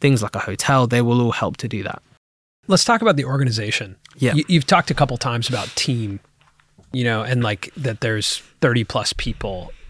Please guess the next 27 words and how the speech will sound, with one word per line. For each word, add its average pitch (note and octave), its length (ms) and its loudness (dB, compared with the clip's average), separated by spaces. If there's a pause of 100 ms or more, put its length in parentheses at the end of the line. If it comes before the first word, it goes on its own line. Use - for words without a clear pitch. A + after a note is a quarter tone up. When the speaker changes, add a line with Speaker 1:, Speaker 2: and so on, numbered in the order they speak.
(220)
Speaker 2:
who C#3 80 -2
work G#2 460 -6 (100)
with A#2+ 140 -4
the - 80 -10
Sidemen. - 540 -6 (520)
What, D#3 220 -2
what F3 140 4
does G3+ 120 4
the C3 240 2 (420)
organization B2+ 720 4
look B2 180 0
like? C#3 460 0
'Cause C3 340 2 (300)
it D#3+ 140 0
seems B3 220 4
like F3+ 160 4
with C3 120 4
every D3+ 280 4
project C3+ 540 2
you've A#2 160 -2
mentioned A#2 420 -2
a A2+ 40 -2
managing G#2 420 -4
director F#2 500 -6
of A2 180 -8
that F#2+ 260 -10
project. - 640 -10